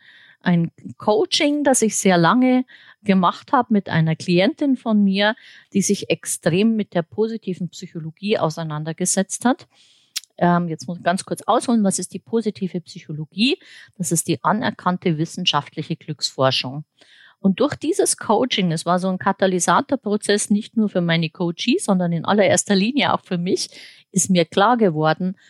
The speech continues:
dass das, was ich von vornherein, das, was meine Verkaufsphilosophie ist, ganz klar berührt auf der These,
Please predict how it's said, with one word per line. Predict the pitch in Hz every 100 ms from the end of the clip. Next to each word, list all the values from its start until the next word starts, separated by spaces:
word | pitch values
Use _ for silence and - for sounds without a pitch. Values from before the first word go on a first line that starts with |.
| _ -
dass | 180 -
das, | 202 262 -
was | 220 -
ich | -
von | - 180
vornherein, | - - 226 294 294 240 180 175 180
das, | 180 -
was | 180 -
meine | 165 175 269 285
Verkaufsphilosophie | - - 165 - - 226 214 202 185 - 175 165
ist, | 160 160 - - _ _ _ _
ganz | - - 247 294 302 -
klar | - 190 156 196 240 -
berührt | 180 147 185 240 269 -
auf | 160
der | - 165
These, | - 185 202 254 262 294